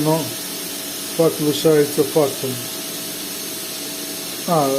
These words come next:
е, ще на рахунок плати там всередині. Плата там <clears throat> стоїть всередині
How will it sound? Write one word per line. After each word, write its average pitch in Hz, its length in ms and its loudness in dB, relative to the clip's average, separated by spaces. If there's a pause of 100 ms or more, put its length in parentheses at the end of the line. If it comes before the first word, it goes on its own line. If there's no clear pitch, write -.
е, 151 300 10
ще 185 540 6 (100)
на 175 80 6
рахунок 175 420 4 (120)
плати 170 300 6
там 160 180 2
всередині. 156 560 4
Плата 180 260 6
там 185 200 4 (440)
<clears throat> - 440 -6
стоїть 180 400 4
всередині 175 480 6